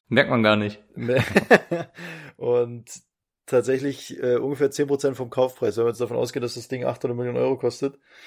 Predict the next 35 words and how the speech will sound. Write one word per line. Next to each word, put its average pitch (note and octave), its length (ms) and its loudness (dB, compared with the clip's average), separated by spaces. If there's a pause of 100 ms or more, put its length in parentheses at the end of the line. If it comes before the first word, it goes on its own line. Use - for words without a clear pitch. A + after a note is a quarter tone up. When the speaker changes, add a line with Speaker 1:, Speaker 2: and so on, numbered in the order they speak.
(360)
Speaker 2:
dann A2+ 140 -4
sind A#2+ 120 -6
es A2+ 100 -6
jedes A#2+ 240 -2
Jahr A#2+ 240 4
achtzig A#2 280 -6
Millionen A#2+ 260 2
Euro, B2 240 4
Speaker 1:
<laughs> - 180 -18
Speaker 2:
die A#2+ 220 -6
das A#2+ 220 -2
nur, C3+ 560 2 (380)
also A#2 180 0
kein E3 560 0 (180)
Sprit, C#3+ 400 0
nur, D#3+ 600 2 (320)
dass B2 200 6
es - 280 -8 (140)
einsatzbereit A2 580 -2
ist. G2+ 220 -10
Also G#2+ 160 -4
Sprit - 400 -6
kommt B2+ 160 -2
nochmal B2 200 2
dazu, F3+ 440 -4 (260)
Speaker 1:
Alter. - 180 -4
Speaker 2:
kostet B2+ 600 0
eins B2+ 240 0
Komma C3 280 -2
zwei, B2 460 4
äh, A#2+ 160 4
k-, - 240 -12
kostet, - 440 -10 (380)
der A#2+ 140 4
tankt D#3 520 -4